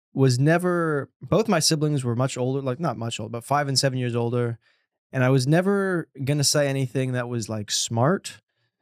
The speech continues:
So I would just say something a little wild,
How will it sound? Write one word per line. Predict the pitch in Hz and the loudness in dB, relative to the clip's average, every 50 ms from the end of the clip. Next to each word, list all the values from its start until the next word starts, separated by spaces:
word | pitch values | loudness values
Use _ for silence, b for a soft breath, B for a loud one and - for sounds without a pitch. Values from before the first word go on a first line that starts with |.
| _ _ | _ _
So | _ - - 127 | _ -2 2 4
I | 123 127 131 | 4 4 4
would | 131 120 | 2 0
just | 127 131 120 - - - | 0 2 2 2 4 4
say | 147 143 139 139 135 131 127 127 127 123 117 104 - _ _ _ _ _ _ _ _ _ _ _ _ _ _ | 4 2 2 2 2 0 0 0 0 -2 -4 -6 -10 _ _ _ _ _ _ _ _ _ _ _ _ _ _
something | - - 180 160 147 139 | -2 0 2 2 2 2
a | 139 | 2
little | 143 139 123 117 | 2 2 2 2
wild, | 120 127 127 117 104 101 98 95 95 | 2 0 0 0 -2 -4 -6 -8 -12